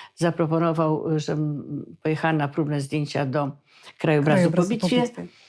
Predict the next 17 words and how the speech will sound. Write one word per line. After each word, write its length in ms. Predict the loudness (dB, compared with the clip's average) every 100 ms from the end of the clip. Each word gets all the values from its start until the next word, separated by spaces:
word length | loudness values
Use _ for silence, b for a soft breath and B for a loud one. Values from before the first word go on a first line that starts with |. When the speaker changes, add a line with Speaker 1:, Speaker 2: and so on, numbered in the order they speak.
| B B -2
Speaker 1:
No 200 | 0 2
także 280 | 2 2 2
to 100 | -2
wszystko 320 | -4 -4 0
właśnie 280 | 0 0 0
zaczęło 340 | 0 0 0
się 140 | 0
od 80 | -4
piosenki, 500 | -4 -4 -4 -6 -4
od 100 | -2
muzyki. 560 | 0 0 -2 -6 -10 -18 _
Speaker 2:
Od, 220 | -2 0 4
e, 180 | 4
piosenki 380 | 4 4 4 4
dokładnie, 500 | 2 4 2 4 4
e, 420 | 6 6 4 4
e, 400 | 2 0 0 0